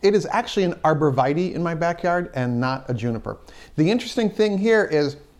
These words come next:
that eastern red cedars, even though they're called a cedar, are actually a juniper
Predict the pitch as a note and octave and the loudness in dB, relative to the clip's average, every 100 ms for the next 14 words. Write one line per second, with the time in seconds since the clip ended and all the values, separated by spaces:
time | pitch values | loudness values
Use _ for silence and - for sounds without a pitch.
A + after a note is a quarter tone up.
0 | - - D3 D3 G3+ A#3 A3+ F#3 D#3+ D#3 | -20 -4 -2 0 0 0 2 2 2 2
1 | C#3 - C#4 F#3+ D3+ C#3 D#3+ D#3 D3+ C#3+ | 0 2 2 4 2 2 2 2 2 2
2 | C3+ D3 C3+ B2+ - F3+ F3+ - D#3 - | 2 0 0 -4 -2 0 0 0 -2 -2
3 | G#3+ - F3+ F3 E3+ D3+ C3 D#3 D#3+ D#3+ | -4 -4 -4 -2 0 -2 0 0 0 0
4 | E3+ | -2